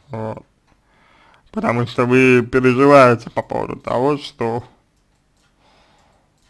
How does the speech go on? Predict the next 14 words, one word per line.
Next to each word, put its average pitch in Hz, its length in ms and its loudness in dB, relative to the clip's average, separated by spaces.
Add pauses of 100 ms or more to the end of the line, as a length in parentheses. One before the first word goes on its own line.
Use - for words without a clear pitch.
(120)
а, - 440 -12
она 123 300 2
вам 120 180 4
отказала. 117 680 -2 (800)
Вот. - 460 -10 (140)
Так 123 220 -6
что 117 800 0
здесь 165 460 0 (260)
нужно 147 640 -2 (1160)
обратить 131 800 2 (300)
внимание 135 760 0
на, 123 520 -2 (1000)
а, - 640 -6 (960)
вот, 104 180 -6